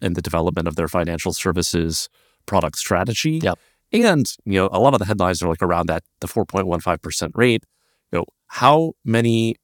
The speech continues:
Speaker 1: billions, if not trillions of dollars do Americans have sitting at Chase and Wells Fargo earning zero point zero one percent that they could have moved to high yield accounts?
Speaker 2: Totally.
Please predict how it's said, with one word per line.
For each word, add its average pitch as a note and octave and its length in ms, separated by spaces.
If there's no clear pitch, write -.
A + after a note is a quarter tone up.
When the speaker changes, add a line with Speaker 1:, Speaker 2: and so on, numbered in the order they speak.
Speaker 1:
billions, F#2+ 800
if - 100
not F#2+ 160
trillions A2+ 480
of D#2 100
dollars F2 500
do F2+ 140
Americans E2+ 480
have E2 500
sitting F#2 640
at E2+ 340
Chase F2+ 640
and F2 240
Wells E2+ 280
Fargo E2 640
earning F#2 400
zero F#2 340
point F#2+ 300
zero F2 260
one E2 200
percent F2+ 520
that A#2+ 200
they B2+ 120
could F#3+ 380
have B2 360
moved G#2+ 440
to G2 100
high F#2+ 260
yield F2 440
accounts? F#2 500
Speaker 2:
Totally. F#2 300